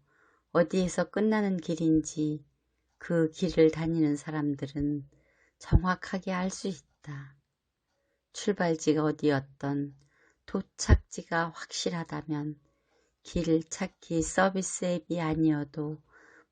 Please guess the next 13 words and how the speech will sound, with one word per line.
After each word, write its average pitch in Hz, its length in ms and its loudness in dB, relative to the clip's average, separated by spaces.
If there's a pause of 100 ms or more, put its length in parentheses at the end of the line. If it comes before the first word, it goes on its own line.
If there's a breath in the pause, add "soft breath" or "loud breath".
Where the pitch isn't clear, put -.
분명하게 175 720 -2
그릴 180 380 -6
수 - 240 -8
있다. 139 680 -10 (1300)
우연하게 151 720 2
어려운 156 500 0
손님을 156 520 0
모셔다 151 480 -2
드려야 151 440 -4
하는 143 480 0 (500 soft breath)
임무가 170 560 -2
주어졌다. 151 1040 -8 (840)
춘천은 156 760 2